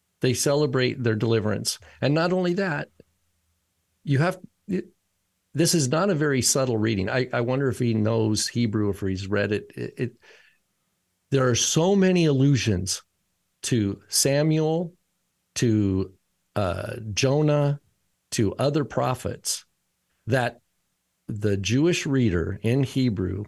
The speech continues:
in the ancient days of Esther is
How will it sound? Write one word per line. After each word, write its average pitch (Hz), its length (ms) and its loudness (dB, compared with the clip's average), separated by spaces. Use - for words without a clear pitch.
in 113 120 2
the 110 140 0
ancient 120 420 -2
days 92 380 0
of 123 340 0
Esther 117 560 -4
is 123 380 0